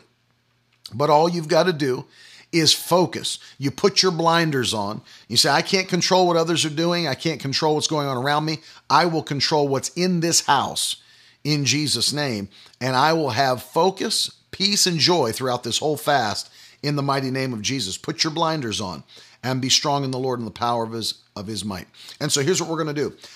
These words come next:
I wanna give you these five. Here's why. When I was younger, I really, really hated fasting. I hated it. And, uh, I would hate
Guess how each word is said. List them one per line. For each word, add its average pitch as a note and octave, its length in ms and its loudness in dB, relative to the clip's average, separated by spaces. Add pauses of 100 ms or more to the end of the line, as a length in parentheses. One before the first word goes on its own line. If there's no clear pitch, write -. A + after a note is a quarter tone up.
(140)
I D3+ 60 -2
wanna F#3+ 140 0
give E3+ 120 0
you E3+ 60 -2
these D#3 160 -2
five. C3+ 300 0
Here's G3 260 -2
why. C3+ 380 0 (420)
When F3 160 2
I A#3 80 4
was F3 260 2
younger, D#3+ 520 0 (200)
I D3+ 120 4
really, D#3+ 840 2
really D3 540 0
hated D3+ 640 -4
fasting. - 540 0 (160)
I C3 160 0
hated F3 440 -4
it. - 180 -20 (520)
And, D#3+ 380 -2
uh, C#3+ 260 2
I C#3+ 140 0
would D#3+ 160 0
hate F3 540 -2